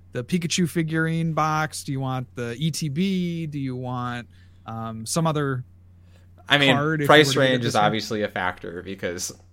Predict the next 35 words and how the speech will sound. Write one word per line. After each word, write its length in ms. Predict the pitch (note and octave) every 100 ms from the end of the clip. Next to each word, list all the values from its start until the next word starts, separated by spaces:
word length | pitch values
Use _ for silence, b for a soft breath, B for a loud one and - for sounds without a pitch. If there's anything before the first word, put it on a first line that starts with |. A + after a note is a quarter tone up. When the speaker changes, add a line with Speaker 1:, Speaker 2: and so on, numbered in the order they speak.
| - -
Speaker 2:
Ultra 280 | B2+ C3 C#3
Premium 380 | A#2+ A2 A#2 B2
Collection, 580 | B2+ A#2+ A#2+ - B2 A#2+
the 80 |
Celebrations 600 | A2 G2+ G2 G2 G2 B2
one, 400 | A#2+ A#2+ A#2+ B2 - -
it's 180 | G#2+ C#3
Speaker 1:
Yeah. 80 |
Speaker 2:
like, 140 | - A2+
no 180 | A2+ A2
contest. 640 | A#2+ G#2 F#2+ G2+ G2 -
That's 240 | A2 -
what 160 | G#2 -
you 120 | G#2
want. 480 | G#2+ A#2+ - D3 D#3 -
<laughs> 100 | -
Speaker 1:
I 100 | F#3
was 180 | A#3 A#3+
such 340 | - F#3 F#3 G#3
an 120 | F#3+
idiot. 420 | C#3+ C#3+ F3 F#3
My 140 | D#3+ C#3+
wife 340 | C3+ C#3+ E3
went 160 | F3 F3+
to 120 | G3+
the 360 | E3+ D3 C3 C3 b b -
store 440 | - D3 C3 D3+
the 160 | D3+ C3+
other 160 | C3
day 420 | C3+ A#2+ B2 D3 -
and 180 | C#3+ C#3+
there 140 | C#3+
were 380 | C#3+ C#3+ C#3 C3+ b b b b - -
ten, 640 | - D3 D3+ D#3 F3+ G3+ - - - - -
um, 440 | C#3 B2+ A#2+ A#2